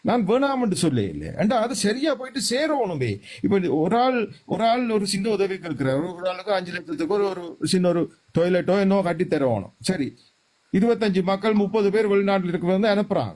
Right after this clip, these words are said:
ஒவ்வொரு, ஒவ்வொரு ஆளும் ஐம்பது டாலர் அனுப்ப மாட்டாங்க, சில ஆட்கள் ஐம்பது டாலர் அனுப்புவாங்க, இல்லாட்டி, அ, மற்ற நூறு டாலர் அனுப்புவாங்க, மற்ற இருநூறு அனுப்பக்கூடும், அ, என்று சொல்லி.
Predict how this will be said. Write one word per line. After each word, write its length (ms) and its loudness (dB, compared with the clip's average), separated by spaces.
ஒவ்வொரு, 360 0
ஒவ்வொரு 300 -2
ஆளும் 420 0
ஐம்பது 360 2
டாலர் 320 2
அனுப்ப 260 0
மாட்டாங்க, 440 -4
சில 280 0
ஆட்கள் 200 -2
ஐம்பது 300 0
டாலர் 280 0
அனுப்புவாங்க, 520 0
இல்லாட்டி, 340 0
அ, 140 2
மற்ற 360 2
நூறு 340 -2
டாலர் 260 -2
அனுப்புவாங்க, 560 0
மற்ற 380 2
இருநூறு 500 2
அனுப்பக்கூடும், 720 0
அ, 300 0
என்று 200 0
சொல்லி. 280 -4